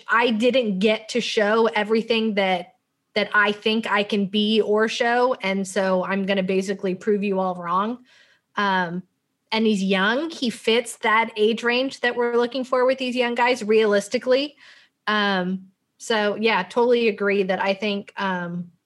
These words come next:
he's a name that's a kind of a sleeper name that's been showing up more and more, um,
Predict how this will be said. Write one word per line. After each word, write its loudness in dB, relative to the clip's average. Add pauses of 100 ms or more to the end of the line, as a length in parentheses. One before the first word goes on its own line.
(300)
he's -2
a 2
name 0
that's -6 (360)
a -2
kind -2
of 0
a 2
sleeper 0
name 2
that's -2
been 0
showing 0
up -2
more 0
and 0
more, -2 (600)
um, -6